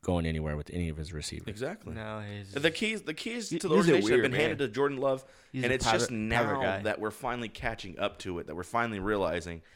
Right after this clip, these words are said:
Speaker 2: Aaron Rodgers may have been our starting quarterback, but the keys have been in Jordan Love's pocket. This, this,
Speaker 1: And
Speaker 2: this
Speaker 1: let's
Speaker 2: not entire time, but pretty recently.
Speaker 1: And let's give some love to Jordan Love.
Speaker 2: Yeah.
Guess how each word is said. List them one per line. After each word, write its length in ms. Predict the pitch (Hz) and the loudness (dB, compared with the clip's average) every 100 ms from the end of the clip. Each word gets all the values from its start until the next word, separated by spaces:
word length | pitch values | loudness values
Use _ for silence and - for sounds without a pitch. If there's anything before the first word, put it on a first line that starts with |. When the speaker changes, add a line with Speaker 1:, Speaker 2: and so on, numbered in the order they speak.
| - - | -14 -6
Speaker 2:
Aaron 320 | 113 113 104 | -4 -2 0
Rodgers 540 | 104 107 104 95 87 _ _ | 2 2 -2 -6 -8 _ _
may 340 | 92 92 92 101 | -8 -4 0 0
have 180 | 104 92 | 0 -2
been 140 | 92 | -2
our 80 | 87 | -4
starting 300 | - 104 87 | -2 -2 -2
quarterback, 680 | - 117 104 80 82 78 - | -2 -4 -4 -2 -2 -4 -6
but 140 | 90 | -8
the 60 | 85 | -8
keys 640 | - - 135 117 101 - - - | -12 -8 -6 -4 -4 -8 -14 -8
have 140 | 92 90 | -6 -4
been 140 | 101 | -4
in 160 | 90 85 | -4 -4
Jordan 380 | 95 92 87 | -4 -4 -2
Love's 200 | 87 87 - | -2 -4 -2
pocket. 420 | 87 78 71 - | -2 -2 -6 -14
This, 160 | 85 - - - | -10 -10 -12 -6
this, 360 | 107 101 - - _ _ _ _ _ _ _ _ _ _ _ - | -2 -2 -2 -12 _ _ _ _ _ _ _ _ _ _ _ 2
Speaker 1:
And 360 | 120 113 104 - 143 | 4 4 0 -2 2
Speaker 2:
this 120 | 165 | 6
Speaker 1:
let's 240 | 160 165 | 6 6
Speaker 2:
not 160 | 185 196 | 6 6
entire 320 | 175 180 170 | 4 4 4
time, 200 | 175 160 | 4 2
but 300 | 131 87 - | 0 -2 -6
pretty 200 | 170 156 | -2 0
recently. 560 | 113 104 - 90 80 76 - - - _ | 0 -2 -2 -8 -12 -14 -18 -20 -20 _
Speaker 1:
And 120 | 127 123 | -10 -8
let's 160 | 185 - | -6 -2
give 200 | 240 214 | -2 2
some 260 | 147 117 | 4 6
love 240 | 127 135 123 | 6 6 6
to 420 | 120 110 98 92 _ _ 120 | 6 6 2 0 _ _ 0
Jordan 420 | 113 131 113 90 | 8 10 10 6
Love. 340 | 90 127 - - | 4 4 0 -6
Speaker 2:
Yeah. 220 | 104 151 | -8 -6